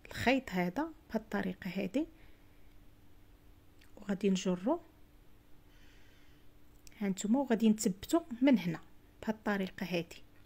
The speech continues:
صافي، انا غادي نركب الخيط وغادي نوحل لكم باش نوريكم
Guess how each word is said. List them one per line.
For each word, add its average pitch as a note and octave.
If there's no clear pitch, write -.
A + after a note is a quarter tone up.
صافي، -
انا F#3
غادي F#3+
نركب F#3+
الخيط C4
وغادي G#3
نوحل G3+
لكم C4
باش -
نوريكم G#3+